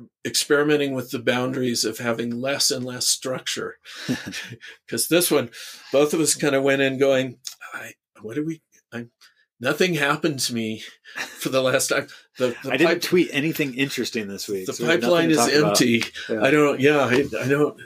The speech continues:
Speaker 1: I don't, I may have talked about all of the things at this point 'cause I'm, uh, I'm not being productive.
Speaker 2: <laughs> Well, I have a book for you. It's called Prep.
Speaker 1: Is it?
Speaker 2: I'll get you your star.
Speaker 1: Okay.
Speaker 2: Yeah.
Speaker 1: Well,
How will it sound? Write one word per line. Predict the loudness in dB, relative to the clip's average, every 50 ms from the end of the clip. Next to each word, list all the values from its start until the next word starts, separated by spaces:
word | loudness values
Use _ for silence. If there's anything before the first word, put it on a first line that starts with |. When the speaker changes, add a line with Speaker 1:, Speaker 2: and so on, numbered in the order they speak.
| -20 _ -16
Speaker 1:
I | -8
don't, | -8 -8 -8 -6
I | -6 -6 -6 -4
may | 0 4 4 4
have | 4 2 -2
talked | 0 2 2 2 2 0
about | 0 0 2 2
all | 2 4 2 2
of | 2 0
the | -6 -6
things | -2 0 0 0 0 -4
at | -6 -6
this | -6 -6 -6 -6
point | -6 _ -8 -8 -8 -10 _ _
'cause | -2 -2 -2 -2 -2 -6 -16 -18 -16 -16 -16 -16 -18 -20 -20 _ _ _ _ -6
I'm, | -4 -4 -4 -4 -4 -4
uh, | -2 -2 -2 -4 -6 -10 -14 -14 -18 -20 -20 -20 _ _ _ _ _ _ _ _ _ _ _ _ _
I'm | -6 -2 0
not | 0 0 0 0 0
being | 0 0 0 -2 -4
productive. | -4 -2 0 -2 -2 -2 -4 -4 -4 -4 -8 -16 -20 -20 -14 _ -2
Speaker 2:
<laughs> | -2 0 0 -4 -6 -8 -8 -12 -14 _ _ _ _ _ _ _ _ -20 -20 _ _ -4 -4 -4 -4 -6 -8 -2
Well, | 0 2 4
I | 4 4 2
have | 2 2 0
a | 2
book | 2 0 0 0 -2
for | -2 -2 0 0
you. | -2 -6 -10
It's | _ -14 -6
called | -6 -6 -6 -6 -4
Prep. | -2 -2 -2 -2 -6 -12 -18 -16 -16 -18 -18 -18 _ -8 -4
Speaker 1:
Is | 0 2
it? | 4 4 4 2 0
Speaker 2:
I'll | -4 -4 0
get | 2 0 0 2 0
you | 2
your | 2 2 0
star. | -2 -2 -2 -2 -2 -2 -4 -8 -10 -14 _ _ _ _
Speaker 1:
Okay. | -8 -8 -6 -2 0 0 2 0 0 -4 -8 -12 -12
Speaker 2:
Yeah. | -10 -10 -10 -12 -14 _ _ -20 -20 -20 -20 -10 0
Speaker 1:
Well, | 0 2 2 2 0